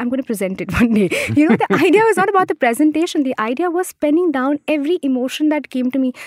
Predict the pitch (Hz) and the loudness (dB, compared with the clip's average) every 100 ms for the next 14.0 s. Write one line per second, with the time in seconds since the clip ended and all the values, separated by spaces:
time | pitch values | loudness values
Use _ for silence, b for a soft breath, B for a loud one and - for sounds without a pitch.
0 | B 349 - 359 392 392 302 220 214 - | B -8 0 2 2 2 2 0 -2 -4
1 | 196 - 240 285 285 339 349 277 - 185 | -8 -6 -2 0 2 0 0 -2 -2 -4
2 | 165 - 233 320 381 466 - 277 247 240 | -4 -10 -4 0 0 0 0 0 0 -2
3 | 233 202 190 - 185 170 175 214 - B | -2 -4 -6 -6 -6 -4 -6 -6 -8 B
4 | B - 392 - _ - 320 466 - 370 | B -4 -4 -4 _ -8 -4 -4 -2 -4
5 | 370 427 - 453 - 285 339 392 330 220 | -4 -6 -4 -6 -6 -6 -2 -2 0 -2
6 | 185 185 254 349 392 349 392 392 311 339 | -2 -2 -2 -2 0 0 -2 0 0 0
7 | 339 349 349 311 302 302 269 285 254 247 | -2 0 0 0 0 -2 -4 -4 -4 -8
8 | _ _ _ _ _ - - 311 339 330 | _ _ _ _ _ -2 2 2 2 2
9 | 285 226 208 - 254 - 262 269 220 208 | 0 0 -2 -2 -6 -6 -4 -2 -2 -2
10 | 170 196 202 233 269 233 214 175 160 - | -2 -4 -4 -2 -2 -2 -2 -2 -4 -10
11 | B B B 320 _ _ - 302 381 359 | B B B -10 _ _ -4 0 0 0
12 | 269 247 220 180 175 170 - 160 233 311 | -2 -4 -4 -4 -4 -6 -6 -6 -4 -4
13 | 294 311 - 233 196 214 240 320 370 | -4 -4 -4 -6 -4 -4 -4 -4 -2